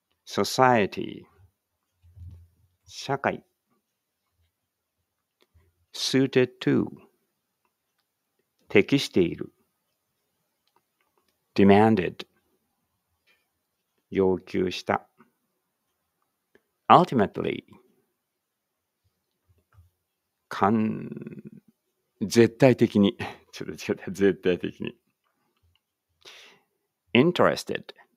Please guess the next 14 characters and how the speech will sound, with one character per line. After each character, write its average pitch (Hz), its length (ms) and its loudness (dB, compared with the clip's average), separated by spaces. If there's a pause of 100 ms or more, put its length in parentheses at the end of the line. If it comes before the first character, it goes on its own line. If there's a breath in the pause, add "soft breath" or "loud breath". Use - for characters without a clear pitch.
(1500)
面 101 240 0
白 139 260 0
い 127 80 -2
と 87 120 -4
思 92 420 -2
う。 76 120 -16 (2500)
Teach。 - 600 -4 (1120)
教 95 300 -6
え 104 140 -2
る。 98 200 -4 (2500)
Emotions。 98 840 -2 (920)
感 92 380 -6
情。 90 380 -6 (2250)
Should。 - 520 0